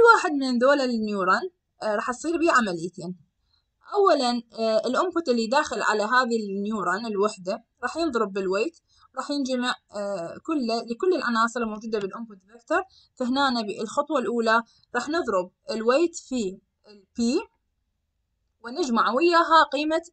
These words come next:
البايوس، أوكي، اللي هي عبارة عن، آه، single value، الانبوت مالتها واحد والويت مالتها بي. هذه بعد أن ضربنا ال-، ال weighted input اللي هي ال W في ال P،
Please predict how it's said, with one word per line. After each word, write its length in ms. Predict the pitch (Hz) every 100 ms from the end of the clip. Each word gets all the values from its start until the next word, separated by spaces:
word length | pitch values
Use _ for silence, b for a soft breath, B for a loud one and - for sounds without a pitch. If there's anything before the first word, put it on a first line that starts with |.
| -
البايوس، 920 | 208 226 240 202 185 120 - 180 - _ -
أوكي، 320 | 202 247 -
اللي 200 | 226 226
هي 60 | 220
عبارة 560 | - 196 202 226 202 -
عن، 140 | 196 B B B _
آه، 520 | 208 208 196 196 190 190
single 460 | - 415 311 262
value، 540 | 196 175 170 180 254 415 _ -
الانبوت 300 | 233 262 233
مالتها 300 | 220 208 214
واحد 320 | 190 247 - 302 240
والويت 320 | 220 233 233
مالتها 420 | 196 214 196 165 _ _ 196
بي. 280 | 220 262 427 _ _ _ _ -
هذه 200 | 294 262
بعد 200 | 285 247
أن 100 | 233
ضربنا 400 | 226 220 196 190 -
ال-، 320 | 196 190 -
ال 560 | 196 196 190 185 180 196
weighted 360 | 381 - 240
input 380 | 220 208 220 -
اللي 240 | 196 208
هي 100 | 202
ال 300 | 160 - 180
W 500 | 208 285 262 202 185
في 80 | -
ال 120 | 339 -
P، 200 | 247